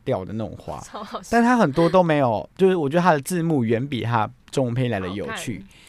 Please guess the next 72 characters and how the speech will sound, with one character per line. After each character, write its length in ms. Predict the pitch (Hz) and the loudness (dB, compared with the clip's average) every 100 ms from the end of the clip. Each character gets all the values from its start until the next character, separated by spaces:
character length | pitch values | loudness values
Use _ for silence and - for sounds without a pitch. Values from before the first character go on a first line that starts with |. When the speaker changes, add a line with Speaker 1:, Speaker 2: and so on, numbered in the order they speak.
| - | -6
Speaker 1:
所 100 | 254 | 0
以 20 | 254 | 0
那 100 | 175 | 2
时 80 | |
候 100 | 196 | 0
我 60 | 175 | 0
们 100 | 135 | 0
一 40 | |
直 20 | 143 | 2
在 140 | 156 | 2
讨 60 | 135 | 0
论 60 | 135 | -2
这 60 | |
件 100 | 139 | -4
事 100 | 156 | -4
情， 160 | 131 113 | -4 -6
我 100 | 110 | -4
还 100 | 123 | -4
想 160 | 131 110 | -4 -6
说， 180 | 131 120 | -6 -6
呃， 240 | 147 180 - _ _ _ | -4 -6 -8 _ _ _
就 100 | 208 | 0
我 60 | |
们 100 | 156 | 2
在 160 | 143 165 | 2 0
讨 140 | 143 | 0
论 120 | 123 139 | -2 -2
说， 140 | 135 | -2
该 160 | 180 175 | 0 0
不 100 | 147 | 0
会 100 | 135 | -4
是 100 | 147 | -4
上 180 | 156 | -4
个 80 | 127 | -4
迪 160 | 113 101 | -8 -8
士 140 | 147 | -6
尼 140 | 113 95 | -8 -6
家 180 | 107 | -6
之 100 | 101 | -4
后 80 | 117 | -6
有 60 | 95 | -6
重 180 | 90 92 | -10 -10
新 160 | 101 | -8
配 160 | 107 90 | -8 -8
音 160 | 87 | -8
过？ 240 | - 98 - _ _ | -10 -14 -14 _ _
这 160 | - 214 | -6 -2
算， 180 | 214 175 - | -2 -4 -6
这 100 | 202 | -6
不 140 | - | -2
算， 180 | 151 - - | -4 -4 -6
这 100 | 214 | -2
算 180 | 214 | 0
印 60 | 202 | 2
象 160 | 185 165 | 2 2
深 140 | 156 | 2
刻 80 | 160 | 2
的 60 | |
部 160 | - 131 | 2 -2
分 200 | 135 113 | -2 -2
啊， 140 | 107 | -4
也 100 | 107 | -6
算 100 | 123 | -6
是 140 | 156 160 | -4 -4
一 80 | 123 | -4
个 140 | 107 | -6
小 180 | - 107 | -4 -6
小 220 | 127 92 | -2 -4
的 260 | 92 87 - _ _ _ | -4 -8 -10 _ _ _
complain， 600 | - 90 - 110 107 87 | -10 -8 -4 -2 -2 -4
就 100 | 117 | -4
是 240 | 123 113 | -4 -6